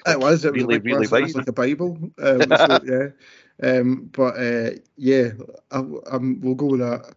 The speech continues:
Speaker 1: I can't believe I completely forgot I actually owned that, that, that trilogy
Speaker 2: <laughs>
Speaker 1: book. I don't even know if it is. It's, it's probably put in a loft somewhere.
Speaker 2: Ah, that was a really sneaky one, Thomas,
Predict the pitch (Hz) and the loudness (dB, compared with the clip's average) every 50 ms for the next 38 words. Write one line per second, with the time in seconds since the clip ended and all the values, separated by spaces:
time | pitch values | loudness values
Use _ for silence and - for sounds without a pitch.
0 | _ _ - 135 135 - - 151 139 147 131 120 117 113 - 131 123 120 110 143 | _ _ -14 -12 -10 -8 -6 -4 -2 -2 -4 -4 -6 -6 -4 -4 -2 -2 -4 -4
1 | 156 139 123 - 113 110 127 123 123 123 123 - 120 123 123 123 131 151 156 160 | -6 -4 -4 -4 -2 0 0 2 2 0 0 -2 -2 0 0 0 2 0 0 -2
2 | - - 135 135 131 120 127 139 - - _ - - - 165 131 117 165 - - | -4 -4 -2 -2 0 0 0 -4 -8 -8 _ -8 -4 -2 0 0 0 -2 -2 -2
3 | 127 135 170 - 156 139 - 135 147 - - - 135 139 175 170 139 117 139 131 | -2 0 0 0 0 -2 -2 -4 -6 -6 -6 -6 -2 0 0 0 0 0 -2 -2
4 | - 147 120 117 127 139 143 147 151 131 - - 151 147 143 131 131 - - _ | 0 -2 -2 0 -2 -2 -4 -4 -10 -14 -16 -16 -12 -10 -8 -8 -8 -10 -14 _
5 | _ _ - - 143 139 135 127 131 127 120 123 127 123 - - 143 135 123 - | _ _ -6 -4 -2 -2 0 0 0 0 2 0 0 -2 -6 -8 -8 -8 -6 -4
6 | 143 131 120 123 110 110 120 123 123 123 - - - 147 139 143 143 143 151 160 | -4 -2 -2 -2 -2 0 0 0 0 -2 -6 -8 -6 -6 -4 -4 -4 -4 -4 -6
7 | 160 - - - - - - - - - - 113 107 101 135 143 - 165 143 123 | -10 -14 -20 -20 -20 -20 -20 -20 -20 -20 -20 -18 -8 -4 -4 -4 -4 -6 -10 -8
8 | 127 113 117 113 - - 127 123 - - 143 139 127 - 143 127 107 | -8 -8 -8 -10 -12 -14 -16 -16 -12 -8 -8 -8 -6 -6 -8 -8 -8